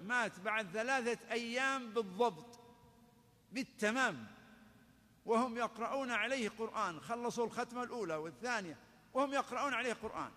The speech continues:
يتعاقبونه. فسألتهم: "على أي شيء أبوكم؟" قالوا: "يختم في ثلاث." فكأن ربي أراد أن يكرمه، راضية مرضية.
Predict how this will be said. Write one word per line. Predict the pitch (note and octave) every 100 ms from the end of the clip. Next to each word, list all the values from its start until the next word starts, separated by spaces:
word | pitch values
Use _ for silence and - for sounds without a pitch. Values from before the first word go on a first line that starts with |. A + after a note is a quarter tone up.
| -
يتعاقبونه. | G#3 G#3+ G#3+ A3 A3 F3 D#3+ B2 G2+ - - - - - -
فسألتهم: | F3+ - F3+ G3 F#3+ C#3+ - C3+ E3 C#3
"على | D3 A#3 B3+
أي | D4+ C#4
شيء | B3 C4+ A#3+ G#3
أبوكم؟" | G#3 F#3+ G3+ G3+ F#3+ - - -
قالوا: | E3+ E3+ E3+
"يختم | F3+ - D#3 C#3+
في | B2 B2
ثلاث." | A#2 G2+ - - - - - - - - - - - - - _ _ - - _ - - _
فكأن | F#3 F#3 A#3 C#4+ D4 C#4+
ربي | C#4 D#4 A#3 C#4
أراد | B3 C4 C4 A3+
أن | A3+ A3
يكرمه، | G#3 - F#3+ G3+ B2 - - - - - - - - - - - - - _ -
راضية | E3+ E3 D#3+ B3 G3+ C#3 F3 E3 C#3 - -
مرضية. | C#3 B2+ A#2 C3 G#2 F2+